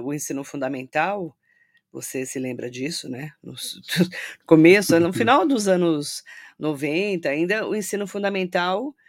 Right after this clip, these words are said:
Speaker 1: eh, era muito pedido. Hoje, ensino médio, principalmente, pra cima.
Speaker 2: De ensino médio pra cima, pra cima. Então, e, e esses dados vão nos norteando. O que que nós precisamos fazer? Como que nós chegamos à conclusão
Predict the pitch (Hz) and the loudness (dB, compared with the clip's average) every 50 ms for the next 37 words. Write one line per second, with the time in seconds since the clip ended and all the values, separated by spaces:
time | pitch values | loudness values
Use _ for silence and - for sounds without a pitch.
0 | _ _ _ _ _ - - 170 170 170 160 104 76 113 170 175 175 190 190 208 | _ _ _ _ _ -2 0 0 2 0 0 -2 -2 -2 -2 0 0 -2 -4 -4
1 | 202 196 196 208 - 254 269 277 311 302 - - 277 233 214 196 196 185 165 - | -4 -4 -4 -6 -6 -4 -4 -2 -4 -4 -4 -4 -6 -6 -4 -4 -4 -4 -4 -6
2 | 131 127 127 - - - 156 165 175 180 220 220 - - 220 214 202 180 165 165 | -8 -12 -12 -10 -4 -2 0 0 0 0 -4 -6 -6 -6 -6 -4 -2 -2 0 0
3 | 185 196 214 190 - 185 196 196 - - 226 262 269 208 185 208 214 - - 269 | 0 -2 -4 -8 -8 -8 -8 -8 -6 -6 -4 -4 -4 -4 -4 -4 -6 -8 -10 -10
4 | - _ _ _ _ _ _ - 185 185 214 254 - - - 226 190 160 143 123 | -12 _ _ _ _ _ _ 0 2 2 2 0 -2 -4 -2 0 0 0 -2 -4
5 | - - _ _ _ _ - 104 110 117 113 - - 104 101 110 113 110 101 101 | -8 -16 _ _ _ _ -12 -8 -6 -6 -4 -4 -4 -4 -2 -2 -2 -2 -2 -4
6 | 101 123 127 _ _ - 113 131 151 - - - 180 147 139 139 - - - - | -6 -8 -10 _ _ -8 -6 -6 -6 -6 -4 -2 0 0 0 0 -2 -4 -10 -14
7 | - - 110 127 - - 123 107 101 - - - - - - - - _ _ - | -14 -14 -10 -8 -6 -4 -4 -4 -4 -6 -10 -20 -20 -20 -20 -20 -20 _ _ -16
8 | 117 113 - 156 143 123 127 143 - 123 120 104 - 104 113 117 127 - - 175 | -4 2 4 4 6 6 4 4 4 2 0 0 0 2 2 2 2 2 2 0
9 | 147 110 90 113 107 113 151 180 185 117 110 104 98 104 117 117 113 113 107 113 | 0 -2 -2 -2 0 2 2 2 2 0 -2 -4 -4 -2 -2 0 0 0 -2 -2
10 | 117 110 120 - - - 214 196 165 - - 170 - 175 160 - - - 135 123 | -2 -2 -2 -2 -4 -4 0 0 0 0 0 0 2 2 2 2 -2 -10 -10 -8
11 | - 127 113 107 117 110 113 - - 110 101 92 98 98 - _ _ _ _ - | -6 -6 -4 -4 -4 -6 -6 -6 -8 -10 -10 -10 -10 -12 -12 _ _ _ _ -20
12 | - _ _ _ - - 196 196 180 180 170 160 - - - 147 120 123 135 139 | -20 _ _ _ 0 2 2 2 4 4 4 4 4 2 -2 -2 0 2 2 2
13 | 135 117 117 117 - - 123 113 - 107 101 95 120 143 156 160 - | 2 2 0 -4 -6 -6 -6 -6 -4 -6 -4 -2 0 0 0 0 -2